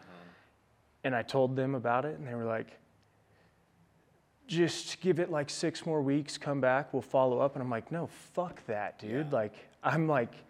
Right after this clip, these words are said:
Speaker 1: I can barely function right now. I'm,
Speaker 2: Yeah,
Speaker 1: I'm
Speaker 2: six
Speaker 1: not
Speaker 2: months.
Speaker 1: doing it. Like, my pain is the worst it's been.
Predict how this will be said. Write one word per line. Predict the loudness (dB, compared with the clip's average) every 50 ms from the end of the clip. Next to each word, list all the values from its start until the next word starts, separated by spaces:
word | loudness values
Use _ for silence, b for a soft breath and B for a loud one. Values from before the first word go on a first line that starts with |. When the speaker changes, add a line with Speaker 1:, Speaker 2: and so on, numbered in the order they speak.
| -20 _ _ _ _ _ _
Speaker 1:
I | 2 2
can | 4 2 -2 0
barely | 2 4 4 4 2 0
function | -2 -4 -6 -6 -6 -6 -6 -8 -8 -8
right | -8 -8 -8 -8
now. | -8 -6 -6 -4 -2
I'm, | -2 -2
Speaker 2:
Yeah, | -2 0
Speaker 1:
I'm | 0
Speaker 2:
six | 2 4 4 4 6 6
Speaker 1:
not | 6 4 4 4
Speaker 2:
months. | 2 2 2
Speaker 1:
doing | 4 4 4 2
it. | 0 0 -2
Like, | -2 -4 -2 -4
my | -6 -6
pain | -6 -6 -6 -4 -2 0 0 0
is | -2 -2 -4 -8 -12 -14 -4
the | -2 -2
worst | 2 4 4 4 2 2 -2 -4
it's | -6 -6
been. | -6 -4 -2 -2 0 0 -2 -4